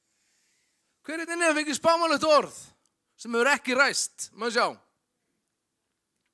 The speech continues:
Komið, verið sa-, sanngjörn við mig hérna. Tökum þátt í þessu. Hver hefur fengið spámannlegt orð sem hefur ekki ræst? Ok, frábært. Ég líka.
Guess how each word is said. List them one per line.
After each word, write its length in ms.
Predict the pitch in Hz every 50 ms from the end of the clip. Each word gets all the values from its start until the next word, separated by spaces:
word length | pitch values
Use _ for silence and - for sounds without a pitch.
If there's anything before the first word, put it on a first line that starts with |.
| _ _ _ _ _ _ _ - _ _ _ _ _
Komið, 200 | - 120 131 147 170
verið 160 | 180 196 185
sa-, 140 | - 202 185 160 143
sanngjörn 380 | - 196 185 165 139 151 131 127
við 80 | 113
mig 140 | 107 107 113
hérna. 180 | 113 107 101 101 - -
Tökum 240 | 170 180 180 180 180
þátt 200 | 175 165 - 143
í 20 |
þessu. 160 | 127 120 123
Hver 80 | 165 196
hefur 100 | 196 202
fengið 160 | 190 185 -
spámannlegt 440 | - 226 226 226 220 208 196 220 214
orð 100 | 208 175
sem 120 | 180 190 196
hefur 160 | 185 170 160
ekki 100 | 165 147
ræst? 260 | 131 113 - - _ _ _ _ _ _ _ _ _ _ _ _ _ _ _ _ _ _ _ _ _ _ _ _ _ _ - 151 175
Ok, 100 | 180 165 160 127 110 98 -
frábært. 640 | 170 180 185 180 170 - 139 120 - _ _ _ _ _ _ _ _ _ _ _ _ _ -
Ég 180 | 135 156 170 175
líka. 180 | 175 143 123